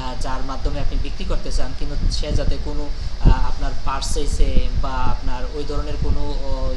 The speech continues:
ইয়েতে আপনি ঢুকতে না পারে বা ইনভেন্টরিতে বা আপনার, আহ, প্রফিটে ঢুকতে না পারে, সেভাবে আপনি তাকে ইউজার হিসেবে, আহ, ওইভাবে দিতে পারেন, হ্যাঁ, অপারেটর হিসেবে দিতে পারেন।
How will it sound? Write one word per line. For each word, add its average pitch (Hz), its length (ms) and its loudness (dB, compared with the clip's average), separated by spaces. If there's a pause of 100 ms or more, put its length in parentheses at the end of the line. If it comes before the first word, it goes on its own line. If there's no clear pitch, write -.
ইয়েতে - 240 -2
আপনি - 300 0
ঢুকতে - 240 0
না - 140 4
পারে - 280 0 (380)
বা - 160 2
ইনভেন্টরিতে 135 880 0
বা 123 160 2
আপনার, 120 560 0
আহ, - 680 -2 (100)
প্রফিটে - 540 0
ঢুকতে - 240 0
না - 100 2
পারে, 175 220 4
সেভাবে 156 400 0
আপনি 160 180 2
তাকে 147 200 -2
ইউজার 135 300 4
হিসেবে, - 360 2 (240)
আহ, - 300 2
ওইভাবে 131 360 2
দিতে - 200 -4
পারেন, - 340 -4
হ্যাঁ, 156 100 4
অপারেটর - 340 0
হিসেবে - 260 2
দিতে - 200 0
পারেন। - 200 -2